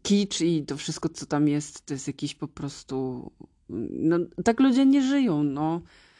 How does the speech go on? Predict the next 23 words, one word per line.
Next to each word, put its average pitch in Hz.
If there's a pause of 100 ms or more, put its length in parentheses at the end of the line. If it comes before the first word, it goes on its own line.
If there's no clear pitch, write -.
(760)
O, 247
wiem, 202
zapomniałam 214
powiedzieć, 202
jaki, 202
kurczę, 196
program 196
kocham 185
najbardziej 180
na 165
świecie. 180
Kocham 190
po 185
prostu 202
Kuchenne 196
rewolucje 185
Magdy 170
Gessler 151
i 156
ją 175
kocham 156
ponad 160
wszystko. -